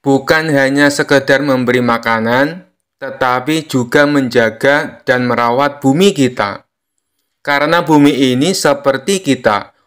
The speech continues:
butuh perhatian dan kasih sayang." Seorang penduduk bertanya,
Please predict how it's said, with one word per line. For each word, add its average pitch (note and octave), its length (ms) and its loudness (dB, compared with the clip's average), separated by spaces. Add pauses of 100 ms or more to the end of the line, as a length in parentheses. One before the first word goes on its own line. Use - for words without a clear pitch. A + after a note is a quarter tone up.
(160)
butuh B2+ 320 0
perhatian C3+ 960 0
dan F3+ 320 0
kasih E3+ 400 -2
sayang." A2 640 -4 (920)
Seorang B2 400 0
penduduk B2 480 -2
bertanya, A2 720 -2